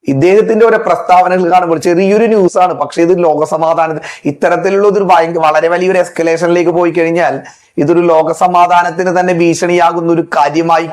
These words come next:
കണ്ടു. അപ്പൊ കാര്യമായി എനിക്ക് ഫീൽ ചെയ്തു. അത് മാത്രമല്ല ഇദ്ദേഹത്തിന് ഇത്തരത്തിലുള്ള പ്രസ്താവനകൾ, അതായത് നമ്മുടെ നോർത്ത് കൊറിയൻ ഭരണാധികാരി കിം ജോങ് ഉന്നും ഇദ്ദേഹവും തമ്മിൽ ഏകദേശം ഒരേ ചരടിൽ കെട്ടാൻ പറ്റിയ ആളുകളാണ് തന്നെ കണ്ടിട്ട് തോന്നുന്നത്.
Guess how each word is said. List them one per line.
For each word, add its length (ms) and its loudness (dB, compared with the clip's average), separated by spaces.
കണ്ടു. 340 -4
അപ്പൊ 220 -2
കാര്യമായി 340 0
എനിക്ക് 300 -4
ഫീൽ 260 0
ചെയ്തു. 420 0
അത് 100 -2
മാത്രമല്ല 460 -2
ഇദ്ദേഹത്തിന് 460 2
ഇത്തരത്തിലുള്ള 440 0
പ്രസ്താവനകൾ, 760 -4
അതായത് 260 0
നമ്മുടെ 180 -2
നോർത്ത് 300 0
കൊറിയൻ 260 2
ഭരണാധികാരി 540 0
കിം 300 -2
ജോങ് 220 0
ഉന്നും 340 -2
ഇദ്ദേഹവും 540 0
തമ്മിൽ 300 0
ഏകദേശം 540 0
ഒരേ 180 0
ചരടിൽ 440 -2
കെട്ടാൻ 300 -4
പറ്റിയ 200 0
ആളുകളാണ് 460 0
തന്നെ 120 -2
കണ്ടിട്ട് 320 -2
തോന്നുന്നത്. 420 -2